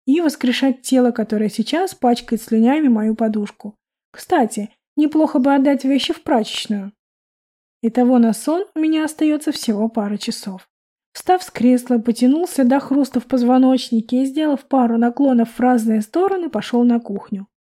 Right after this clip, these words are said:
Сон для слабаков. Кофе и за работу. Эсерис, хватит быть как девочка. По дороге к бодрящему напитку я решил, что душ мне тоже не повредит,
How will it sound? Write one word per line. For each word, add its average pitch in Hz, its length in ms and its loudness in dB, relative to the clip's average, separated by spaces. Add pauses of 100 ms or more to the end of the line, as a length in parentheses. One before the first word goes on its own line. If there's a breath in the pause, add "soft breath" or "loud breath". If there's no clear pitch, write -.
(120)
Сон 233 260 2
для 240 100 0
слабаков. 247 640 -4 (460)
Кофе - 420 -2
и 285 100 2
за 262 160 4
работу. 208 480 -2 (340)
Эсерис, 208 460 -6 (240)
хватит 247 360 0
быть 202 160 -4
как 226 160 -2
девочка. 202 520 -6 (380)
По 262 100 0
дороге 311 340 4
к 240 80 -4
бодрящему 262 520 2
напитку 277 460 0
я 320 120 0
решил, 294 320 -2
что - 240 -4
душ 254 280 0
мне 370 180 -2
тоже 220 320 0
не 214 100 4
повредит, 208 580 -2